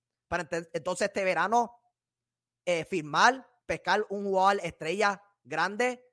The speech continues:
que lo puedan unir con Damian Lillard, porque quiero recordar a nuestra audiencia y oyentes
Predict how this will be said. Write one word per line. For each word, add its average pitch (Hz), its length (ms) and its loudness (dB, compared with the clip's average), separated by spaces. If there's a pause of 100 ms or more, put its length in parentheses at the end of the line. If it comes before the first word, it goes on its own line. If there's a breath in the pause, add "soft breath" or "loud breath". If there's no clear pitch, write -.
(160)
que 160 80 -8
lo 156 100 -6
puedan 180 200 -2
unir 196 240 -6
con 170 200 -6
Damian 165 380 -6
Lillard, 208 300 0 (180)
porque 160 180 -4
quiero 175 160 -4
recordar 196 300 -4
a 202 40 -2
nuestra 190 240 -6
audiencia 190 420 -6
y 160 80 -6
oyentes 147 640 -10